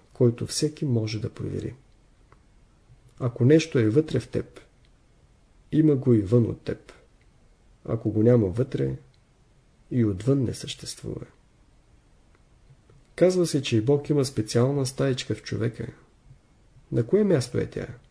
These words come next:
В душата му. Най-хубавата стаичка в човека е тази,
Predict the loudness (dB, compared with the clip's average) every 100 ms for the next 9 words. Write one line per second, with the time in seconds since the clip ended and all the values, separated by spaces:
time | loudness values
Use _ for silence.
0 | _ _ _ _ _ _ -12 -10 -8 -8
1 | -8 -8 -8 -14 -20 -20 _ _ _ _
2 | _ -20 -20 -20 -20 -16 0 2 2 2
3 | 6 6 6 2 0 0 0 0 -2 0
4 | 0 2 2 -2 0 -2 -2 -8